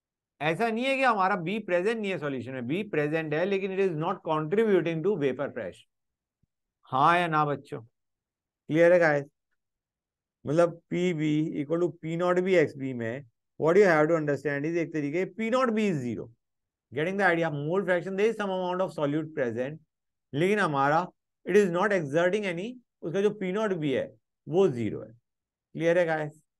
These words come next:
तुम्हारा जो प्रेशर टोटल आएगा that is going to be simply पी नॉट A एक्स। यहाँ तक कोई डाउट? बोलो गाइस। बेटा सॉल्यूट नॉन वोलेटाइल है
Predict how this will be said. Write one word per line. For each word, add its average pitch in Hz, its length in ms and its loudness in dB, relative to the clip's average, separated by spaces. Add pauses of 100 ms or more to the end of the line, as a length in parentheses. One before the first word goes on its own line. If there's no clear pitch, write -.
(580)
तुम्हारा 170 240 2
जो 202 100 4
प्रेशर 175 440 4
टोटल 175 280 4
आएगा 135 260 2
that 151 160 -2
is 147 100 -4
going 143 160 -4
to 143 60 -6
be 156 120 -4
simply 139 560 -4 (120)
पी 120 140 -2
नॉट 107 260 -4
A 101 160 2
एक्स। - 220 -14 (1160)
यहाँ 117 200 -6
तक 151 140 -2
कोई 151 120 4
डाउट? 143 280 0 (1400)
बोलो 135 320 -2
गाइस। 131 280 -6 (3000)
बेटा 220 140 0
सॉल्यूट 190 520 0
नॉन 175 280 -2
वोलेटाइल 185 420 -2
है 156 120 -12